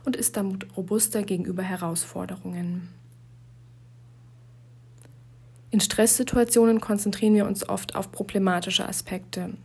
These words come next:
Die Ressourcenaktivierung, also die Aktivierung Ihrer Kraftquellen, kann Ihnen dabei helfen, Ihren Blick zu weiten,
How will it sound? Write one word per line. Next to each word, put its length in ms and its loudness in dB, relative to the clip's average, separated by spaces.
Die 60 2
Ressourcenaktivierung, 1200 2
also 180 -4
die 140 -4
Aktivierung 560 0
Ihrer 260 -8
Kraftquellen, 760 0
kann 180 0
Ihnen 80 6
dabei 220 0
helfen, 520 0
Ihren 260 -2
Blick 280 -2
zu 180 -2
weiten, 540 0